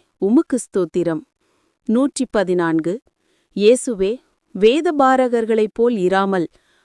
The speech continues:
அதிகாரமுள்ளவராக போதித்தீரே, இயேசுவே உமக்கு ஸ்தோத்திரம். நூற்றி பதினைந்து. இயேசுவே, மனிதனுடைய குமாரனாகிய உமக்கு பூமியில் பாவங்களை மன்னிக்க அதிகாரமுண்டென்று நிரூபித்தீரே,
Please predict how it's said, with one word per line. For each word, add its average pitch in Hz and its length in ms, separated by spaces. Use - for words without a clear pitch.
அதிகாரமுள்ளவராக 226 1160
போதித்தீரே, 175 680
இயேசுவே 190 500
உமக்கு 202 400
ஸ்தோத்திரம். 180 640
நூற்றி 247 400
பதினைந்து. 175 600
இயேசுவே, 196 540
மனிதனுடைய 285 720
குமாரனாகிய 262 840
உமக்கு 202 440
பூமியில் 233 640
பாவங்களை 269 640
மன்னிக்க 196 480
அதிகாரமுண்டென்று 220 1000
நிரூபித்தீரே, 185 680